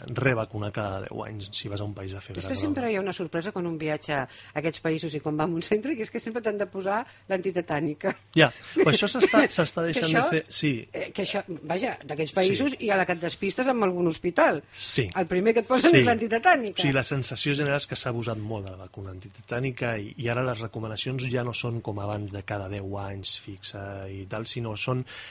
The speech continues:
Speaker 1: eh, una primo vacunació, una primera vacunació ben feta, després als trenta-cinc, quaranta anys i després als seixanta.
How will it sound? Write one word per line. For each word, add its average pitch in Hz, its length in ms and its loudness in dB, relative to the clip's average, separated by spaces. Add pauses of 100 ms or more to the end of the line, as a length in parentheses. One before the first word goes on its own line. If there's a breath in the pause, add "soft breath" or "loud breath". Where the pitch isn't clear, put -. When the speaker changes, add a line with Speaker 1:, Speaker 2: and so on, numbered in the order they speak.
(180 loud breath)
Speaker 1:
eh, 117 160 -2
una 131 200 2
primo 120 220 0
vacunació, 110 440 -6
una 104 100 -8
primera 98 260 -10
vacunació 98 460 -8
ben 101 160 -6
feta, 180 280 -2
després 117 300 -6
als 110 120 -6
trenta-cinc, 110 460 -4
quaranta 113 300 -2
anys 117 120 -2
i 123 40 -2
després 98 300 -6
als 101 120 -6
seixanta. - 480 -12